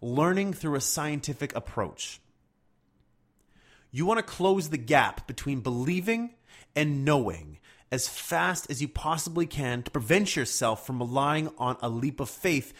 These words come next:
to back your new product, service, or offer. Now, there are three types of validated learnings that you need to make. First, begin the process of validated learning by coming up with a high-level hypothesis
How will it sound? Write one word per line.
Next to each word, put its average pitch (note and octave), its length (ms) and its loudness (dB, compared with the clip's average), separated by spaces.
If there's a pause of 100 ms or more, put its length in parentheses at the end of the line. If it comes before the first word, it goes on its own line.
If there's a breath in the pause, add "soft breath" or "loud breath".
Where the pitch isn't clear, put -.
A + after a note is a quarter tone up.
(220 loud breath)
to C3+ 100 -4
back C#3+ 500 -2
your A#2 180 -2
new A2+ 140 0
product, A2+ 420 0
service, G2+ 400 -4
or F#2+ 120 -2
offer. G2+ 420 -4 (960 soft breath)
Now, D3 160 0
there D#3 260 4
are D3 100 0
three E3+ 500 0
types A2 480 0
of A#2 180 -4
validated C#3 500 4
learnings G#2 420 -2
that - 140 -8
you B2 360 0
need B2 240 0
to A2 100 -4
make. - 460 -8 (160)
First, - 560 0 (840 soft breath)
begin E3+ 440 6
the A3 80 2
process C#3+ 680 0
of G#2+ 240 -4
validated C#3 560 4
learning G#2 380 -2
by G#2+ 180 0
coming E3+ 480 -2
up D3 240 -2
with C3 160 0
a A#2+ 60 0
high-level C3+ 680 0
hypothesis - 1040 -2